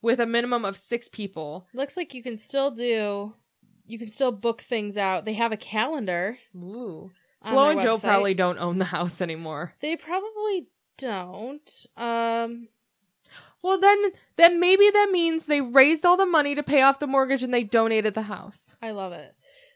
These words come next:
Speaker 2: This po-, says, "We are dedicated to restore, the restoration and preservation of the historic Hinsdale Dandy House. Our goal is to keep it viable for paranormal research and eventually make it into a museum."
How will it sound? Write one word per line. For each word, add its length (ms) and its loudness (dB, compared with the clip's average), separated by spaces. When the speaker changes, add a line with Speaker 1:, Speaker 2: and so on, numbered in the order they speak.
Speaker 2:
This 220 -2
po-, 300 -4
says, 320 0
"We 140 -2
are 80 4
dedicated 560 -2
to 160 -4
restore, 600 -4
the 120 -2
restoration 640 -2
and 120 -6
preservation 580 -4
of 100 -10
the 60 -8
historic 500 -6
Hinsdale 540 -4
Dandy 340 -4
House. 360 -4
Our 120 -2
goal 240 2
is 140 0
to 80 -8
keep 220 -8
it 220 -4
viable 400 0
for 120 -4
paranormal 600 -4
research 440 -6
and 100 -6
eventually 600 -4
make 240 -4
it 80 -2
into 280 -8
a 40 -4
museum." 560 -10